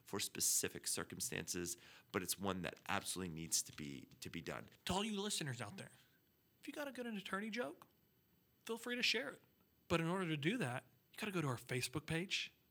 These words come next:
Speaker 1: Oh, they
Speaker 2: and
Speaker 1: do.
Speaker 2: like our page.
Speaker 1: Wait, wait, wait, wait, wait. Is this your, this is, this is, this is, this is you
Speaker 2: It,
Speaker 1: getting in our
Speaker 2: it's,
Speaker 1: own advertising.
Speaker 2: that's exactly right.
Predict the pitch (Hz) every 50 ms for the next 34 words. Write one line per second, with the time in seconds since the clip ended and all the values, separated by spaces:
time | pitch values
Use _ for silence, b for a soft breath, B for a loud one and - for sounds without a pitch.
0 | _ _ _ - - 104 101 101 95 92 90 87 85 92 92 85 82 135 139 131
1 | - 139 131 127 - 131 135 143 127 - 131 - - - - 107 120 123 113 123
2 | 127 117 107 120 113 104 110 104 98 98 98 - - 104 92 85 87 113 123 -
3 | - - 135 127 117 110 101 92 87 - - - - b b b b b b _
4 | _ - 104 - - 123 113 98 - - 113 - - 107 92 - - 107 101 104
5 | 98 90 85 85 - - - - - - 101 - - 98 87 95 98 101 101 -
6 | - 104 95 101 95 95 95 90 87 85 - - - 90 82 - - 101 104 104
7 | 104 92 - - 80 76 - 76 - - - - 131 143 123 113 120 120 107 104
8 | 117 107 110 113 113